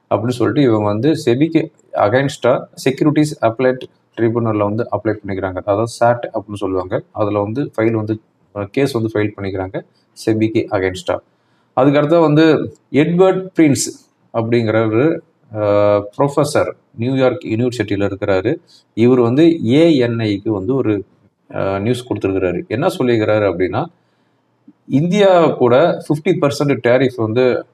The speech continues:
ட்ரம்ப் வந்து போட்டிருக்கிறாரு. இது வந்து ரொம்ப இல்லீகல். ட்ரம்ப் வந்து இந்த ஃபிஃப்டி பர்சன்ட் டேரிஃப் வந்து வித்ட்ரா பண்ணிட்டு ஜீரோ டேரிஃப்ல, அஹ், இந்தியாவுக்கு வந்து அலோவ் பண்ணணும். அது மட்டும் இல்லாம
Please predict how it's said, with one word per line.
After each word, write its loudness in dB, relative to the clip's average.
ட்ரம்ப் -2
வந்து -2
போட்டிருக்கிறாரு. -2
இது -2
வந்து -2
ரொம்ப 0
இல்லீகல். 0
ட்ரம்ப் 0
வந்து 2
இந்த 2
ஃபிஃப்டி 0
பர்சன்ட் -2
டேரிஃப் 0
வந்து -2
வித்ட்ரா 0
பண்ணிட்டு -2
ஜீரோ 4
டேரிஃப்ல, 0
அஹ், 4
இந்தியாவுக்கு 2
வந்து 0
அலோவ் 2
பண்ணணும். -4
அது 2
மட்டும் -2
இல்லாம -2